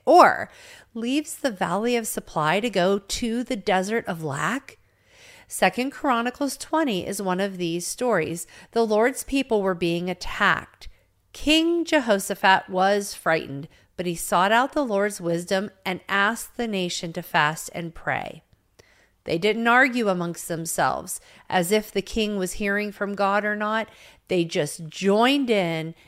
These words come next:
and prayed to the Lord Most High in one accord. "You are God, our God. We don't know what to do, so we're looking to you." The Lord answered them through Jehaziel,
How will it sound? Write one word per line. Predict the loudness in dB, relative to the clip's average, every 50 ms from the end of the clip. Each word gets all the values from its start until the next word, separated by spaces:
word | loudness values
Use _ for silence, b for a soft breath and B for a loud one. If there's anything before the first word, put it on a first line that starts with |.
| b b
and | -10 -10 -10 -8
prayed | -6 0 2 4 4 4 2
to | 0 -2 -2
the | 0 0 0
Lord | 2 2 2 2 2 0
Most | 0 0 0 -2 -4 -6
High | -6 -2 0 0 0 0
in | -2 -2 -4 -4
one | -4 -4 -4 -6
accord. | -6 -8 -6 -6 -4 -4 -4 -6 -10 -14 -20 _ _ _ _ _ _ _ _ _ _ _ _ _ _ _
"You | -12 -6 -2 0 2 4 4 4 2 2 0 2
are | 4 4 6 6 6 6 4 2 0 -2 -2
God, | 0 2 2 4 4 4 4 4 2 0 -4 -6 -8 -10 -14 -18 -20 _ _ _ _ -4 2
our | 6 8 8 8 8 6 4 2
God. | 2 0 0 0 -2 -4 -6 -10 -12 -14 -18 -20 b b b b b b b
We | b -2 2 4 4 6
don't | 6 6 4 4 4 2 0
know | 0 2 2 2
what | 4 4 4 4 4 2 -2 -8
to | -4 -4
do, | -2 0 2 2 2 4 2 2 0 -4 B B B B B
so | B 2 4 6 6
we're | 6 6 4 4
looking | 2 2 -2 -4 -4 -4 -8 -8 -8 -8 -8
to | -8 -10 -10
you." | -10 -10 -10 -12 -14 -16 _ _ _ _ _ _ _ _ _
The | -2 0 2
Lord | 4 4 4 6 6 4
answered | 4 4 4 2 2 0 0 0 0 2
them | 2 2 2 0 -4
through | -6 -4 0 2 2 2 2 -2 b b b b b b _ -20 -16 -14
Jehaziel, | -10 -4 -2 0 0 0 -2 0 2 2 2 2 2 0 0 0 0 2 0 0 2 2 0 0 -2 -4